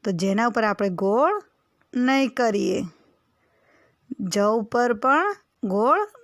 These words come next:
નથી કરવાનો. ફરીથી આવ્યો ફ, જેના ઉપર આપણે ગોળ કરીશું. લ ઉપર પણ ગોળ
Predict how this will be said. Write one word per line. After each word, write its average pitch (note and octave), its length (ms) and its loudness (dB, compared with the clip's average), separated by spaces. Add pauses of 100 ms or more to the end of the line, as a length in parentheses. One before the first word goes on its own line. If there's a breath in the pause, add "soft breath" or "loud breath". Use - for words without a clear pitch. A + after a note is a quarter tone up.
(140)
નથી D4+ 460 0
કરવાનો. G#3+ 600 0 (840 soft breath)
ફરીથી A#3 600 -2
આવ્યો C4 240 2
ફ, - 180 -6 (1300 soft breath)
જેના F#3+ 280 -2
ઉપર G#3 220 -4
આપણે C#4 360 0 (300)
ગોળ C#4 300 2
કરીશું. G#3+ 720 -2 (1400 soft breath)
લ G3+ 200 2
ઉપર A3+ 340 2
પણ G3 240 0
ગોળ G#3 320 4